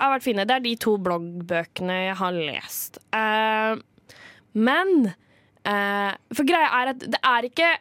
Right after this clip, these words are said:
innholdet som er problemet, og at det er litt sånn tamt på en måte. Det er en ting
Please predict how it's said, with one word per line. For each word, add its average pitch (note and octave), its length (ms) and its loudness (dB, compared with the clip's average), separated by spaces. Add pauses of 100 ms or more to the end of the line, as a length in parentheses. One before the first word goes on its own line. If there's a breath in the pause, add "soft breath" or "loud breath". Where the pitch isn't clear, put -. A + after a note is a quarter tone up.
(140)
innholdet A3+ 480 2
som C4+ 120 0
er A#3 100 0
problemet, A3+ 800 0
og A#3+ 320 0
at A3+ 220 -4
det A3 240 0
er G#3+ 120 -2
litt A3+ 140 -6
sånn G#3+ 200 -2
tamt E3+ 420 -8
på G#3 80 -2
en G#3 60 2
måte. G#3 220 0
Det G#3 140 0
er G#3 220 0
en G3+ 320 -4
ting G#3+ 340 2